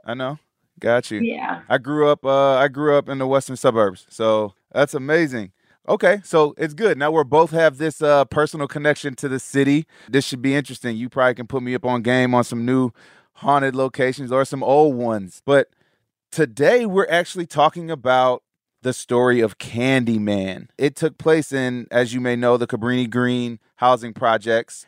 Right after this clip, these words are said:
Speaker 1: And I was just really curious, like, what do you know about the paranormal activity in that housing projects? And what do you know about Candyman himself?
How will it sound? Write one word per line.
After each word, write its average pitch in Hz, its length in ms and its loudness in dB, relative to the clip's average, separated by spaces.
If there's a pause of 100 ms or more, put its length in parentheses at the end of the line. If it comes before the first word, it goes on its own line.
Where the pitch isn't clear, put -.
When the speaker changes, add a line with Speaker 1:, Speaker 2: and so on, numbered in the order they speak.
Speaker 1:
And 165 140 0
I 170 60 4
was 175 120 2
just 180 120 -12
really 202 260 -4
curious, 202 460 0
like, 147 140 0
what 117 440 -2
do 165 80 -12
you 180 160 -10
know 151 300 2
about 139 240 2
the 135 80 -8
paranormal 143 480 -2
activity 143 580 -2 (220)
in 143 160 -6
that 135 180 0
housing 139 300 2
projects? 147 640 0
And 139 400 0
what 123 160 0
do 123 60 -6
you 139 100 -4
know 143 140 -2
about 151 240 2
Candyman 170 500 -6
himself? 175 420 -8